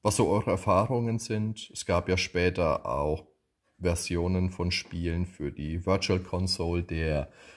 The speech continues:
Wii. Ich glaube, so eine richtige Sammlung für moderne Konsolen mit nur P-C-Engine-Spielen, hm, fällt mir jetzt nichts ein. Aber natürlich Bomberman kennt man heute noch.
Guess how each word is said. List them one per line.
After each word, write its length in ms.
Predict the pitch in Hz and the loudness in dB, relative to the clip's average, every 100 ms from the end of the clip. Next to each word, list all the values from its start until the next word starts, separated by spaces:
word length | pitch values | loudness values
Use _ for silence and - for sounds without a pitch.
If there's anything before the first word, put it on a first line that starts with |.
| - | -8
Wii. 640 | 107 107 120 156 214 320 - _ - - - - | -2 0 2 2 0 -2 -6 _ -20 -20 -20 -20
Ich 80 | - | 0
glaube, 180 | 120 147 | 2 4
so 120 | 147 | 6
eine 200 | 120 110 | 6 4
richtige 380 | 139 - 151 120 | 2 -2 0 2
Sammlung 580 | - 104 98 131 190 208 | 4 8 6 6 2 0
für 140 | - | 0
moderne 540 | 123 117 98 101 139 | 0 2 2 2 0
Konsolen 960 | 160 156 147 - 120 127 135 139 139 143 - | -2 -2 -2 2 4 6 4 4 2 -2 -2
mit 340 | 110 110 - | -2 0 -2
nur 320 | 110 123 139 | 0 0 -4
P-C-Engine-Spielen, 1600 | - - 120 123 110 113 - 117 - - 107 110 110 113 113 113 _ - | -6 -4 -2 0 0 0 -2 -4 -6 -6 -4 -2 -2 -4 -6 -8 _ -4
hm, 400 | 110 113 101 95 | 2 4 4 2
fällt 300 | - 98 95 | 0 0 0
mir 80 | 95 | 0
jetzt 260 | 85 - | 0 0
nichts 340 | 107 135 147 - | 0 0 -2 -6
ein. 400 | 110 131 143 147 - _ _ _ _ _ _ _ _ _ _ _ _ _ - | -4 -2 -2 -4 -8 _ _ _ _ _ _ _ _ _ _ _ _ _ -2
Aber 180 | 95 95 | 4 6
natürlich 360 | 92 92 90 | 6 4 2
Bomberman 540 | 90 92 98 95 92 92 | 4 4 6 6 6 6
kennt 260 | 92 87 | 2 0
man 180 | 90 87 | 0 2
heute 320 | 85 87 87 | 2 2 0
noch. 480 | 87 87 82 - - | 0 2 0 -2 -14